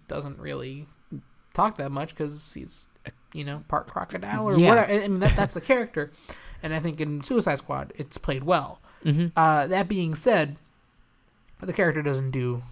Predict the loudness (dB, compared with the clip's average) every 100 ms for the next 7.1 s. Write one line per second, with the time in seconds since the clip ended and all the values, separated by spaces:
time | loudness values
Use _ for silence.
0 | -20 -20 _ _ -18 -6 -4 -4 -8 -12
1 | -16 -18 -16 -16 -16 -12 -2 0 0 -4
2 | -14 _ _ _ _ _ _ _ _ -6
3 | -2 -2 -4 -6 -6 2 2 2 0 0
4 | -4 -6 -12 _ _ _ _ _ _ _
5 | _ 2 4 4 2 0 0 4 4 4
6 | 0 -4 -4 -2 0 0 2 4 4 2